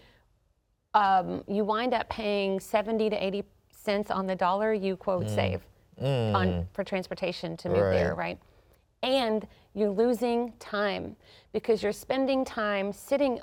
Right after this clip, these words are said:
Speaker 1: on the interstate,
Speaker 2: Right.
Speaker 1: right?
Speaker 2: Right.
Speaker 1: Or Murfreesboro Pike to come in and then go home.
Speaker 2: Right.
Speaker 1: Um, and, and then you've lost, what,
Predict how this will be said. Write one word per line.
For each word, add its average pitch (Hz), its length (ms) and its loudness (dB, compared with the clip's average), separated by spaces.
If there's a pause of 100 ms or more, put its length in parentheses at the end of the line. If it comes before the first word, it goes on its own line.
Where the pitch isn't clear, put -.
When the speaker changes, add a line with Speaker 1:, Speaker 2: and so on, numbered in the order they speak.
(280)
Speaker 1:
on 254 180 2
the 277 100 2
interstate, 190 560 -2
Speaker 2:
Right. 90 360 0 (120)
Speaker 1:
right? 190 300 -2 (160)
Speaker 2:
Right. 92 340 0 (600)
Speaker 1:
Or 190 80 -2
Murfreesboro 214 460 -2
Pike 202 420 -6
to 208 100 -6
come 185 260 -4
in 190 240 2
and 175 160 -6
then 175 120 -4
go 175 160 -6
home. 175 480 -8
Speaker 2:
Right. 92 400 2 (300)
Speaker 1:
Um, 185 320 -2
and, 208 200 -2
and 190 360 -2
then 202 180 2
you've 190 200 -2
lost, 185 360 0
what, 185 260 -2